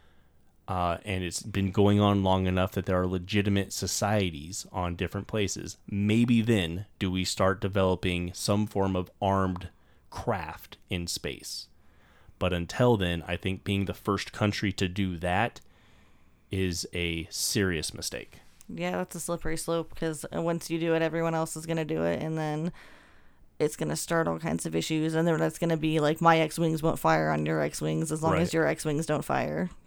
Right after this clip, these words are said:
Speaker 2: You know what I mean?
Speaker 1: So, Space Force.
Speaker 2: Space Force?
Speaker 1: Space Force? What is your final thoughts? First of all, do we need one at all?
Speaker 2: I think so eventually.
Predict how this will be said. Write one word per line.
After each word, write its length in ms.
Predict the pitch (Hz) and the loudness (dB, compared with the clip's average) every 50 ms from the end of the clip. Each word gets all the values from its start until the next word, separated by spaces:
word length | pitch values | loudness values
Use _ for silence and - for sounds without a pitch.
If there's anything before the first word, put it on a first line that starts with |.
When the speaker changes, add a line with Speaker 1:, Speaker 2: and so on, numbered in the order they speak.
| - - - | -20 -20 -16
Speaker 2:
You 120 | 202 - - | -10 -6 -4
know 80 | 147 | -4
what 100 | - - | -4 -4
I 40 | - | -4
mean? 340 | - - 131 131 180 180 160 - - - - - - - - - - | -4 -4 -2 -2 -4 -4 -6 -8 -16 -20 -20 -20 -20 -20 -20 -20 -8
Speaker 1:
So, 360 | - - 175 175 147 113 107 - - - - - - - - - - - - - - | 0 4 6 6 6 4 2 -4 -8 -14 -16 -18 -20 -20 -20 -20 -20 -20 -20 -20 -14
Space 440 | - - - - - 185 175 147 - | -8 -6 -2 2 4 6 6 6 4
Force. 460 | - - 113 98 90 85 - - - - | 2 2 2 2 0 -2 -6 -8 -8 -10
Speaker 2:
Space 400 | - - - 175 165 160 - - | -10 -6 -4 -4 -4 -4 -6 -8
Force? 960 | - - 156 170 220 269 285 311 330 349 359 359 370 370 - - - - - - | -2 0 2 2 2 4 4 2 2 2 2 0 0 -2 -6 -10 -14 -14 -12 -12
Speaker 1:
Space 540 | - - - - 381 - - - - - | 0 6 8 8 8 6 2 -4 -6 -6
Force? 640 | - - - 117 160 - - - - - - - - - - - - - - - - - | -6 -2 2 4 4 4 2 -2 -8 -8 -8 -8 -8 -10 -14 -20 -20 -20 -20 -20 -16 -4
What 320 | - 101 143 196 185 - - - | 2 4 4 4 4 2 -4 2
is 360 | 139 139 156 151 131 120 120 | 4 6 6 6 4 4 4
your 280 | 120 131 139 151 147 | 4 4 4 4 4
final 560 | 147 - - - - 131 139 147 147 147 143 135 | 2 0 -4 -4 -2 0 2 2 2 2 0 -2
thoughts? 600 | - - - 127 98 - - - - - - - | -4 -2 0 0 0 0 -2 -6 -8 -8 -8 -4
First 340 | - - 147 151 - - | 2 2 2 2 2 0
of 100 | 127 104 | 0 2
all, 360 | 104 98 95 92 90 92 - - - - - - - - - - - _ _ _ - | 4 6 6 6 4 2 0 -4 -12 -20 -20 -20 -20 -20 -20 -20 -20 _ _ _ 2
do 140 | 107 123 147 | 6 8 8
we 100 | 160 165 | 10 10
need 200 | 156 151 156 147 | 10 10 8 8
one 160 | 143 147 143 135 | 6 4 4 4
at 100 | 123 113 | 4 4
all? 260 | 87 62 60 - - - - - - - - - - - - - - - - - _ - - - - - _ _ _ _ - - - | 2 0 -2 -8 -12 -14 -16 -20 -20 -20 -20 -20 -20 -20 -20 -20 -20 -20 -20 -20 _ -20 -20 -20 -20 -20 _ _ _ _ -12 -2 2
Speaker 2:
I 80 | 220 214 | 2 4
think 180 | 202 208 190 | 4 4 2
so 180 | - - 180 175 | 2 4 4 4
eventually. 500 | 165 156 151 151 - - 139 - - 147 | 4 4 2 0 0 -2 -2 -2 -4 -6